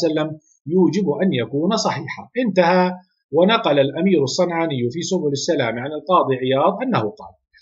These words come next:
"هذا أشبه بحال أصحابه، والمظنون بهم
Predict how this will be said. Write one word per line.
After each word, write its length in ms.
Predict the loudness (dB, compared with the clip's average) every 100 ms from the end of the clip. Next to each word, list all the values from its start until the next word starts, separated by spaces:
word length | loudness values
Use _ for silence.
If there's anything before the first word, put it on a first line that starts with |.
| 0
"هذا 400 | 4 4 4 2
أشبه 360 | 0 0 2 2
بحال 380 | 0 -2 -2 -4
أصحابه، 500 | -6 -2 0 2 2
والمظنون 680 | 2 0 -2 -4 -4 -4
بهم 260 | -2 0